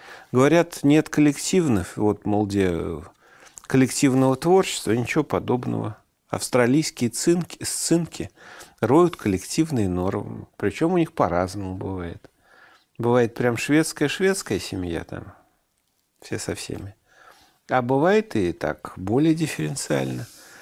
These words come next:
То есть те проявления общественной жизни, которые мы раньше относили исключительно к млекопитающим, есть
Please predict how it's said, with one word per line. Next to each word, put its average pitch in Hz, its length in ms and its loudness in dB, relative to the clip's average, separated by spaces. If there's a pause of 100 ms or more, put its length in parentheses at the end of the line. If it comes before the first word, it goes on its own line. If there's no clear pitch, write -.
(200)
То 151 80 6
есть - 240 2
те 185 220 4
проявления 120 880 2
общественной 113 680 -2
жизни, 98 400 0
которые 107 440 0
мы 123 260 4
раньше 104 460 -2
относили 92 640 -6
исключительно - 600 -6
к - 100 -18
млекопитающим, 110 920 -6
есть 143 420 -4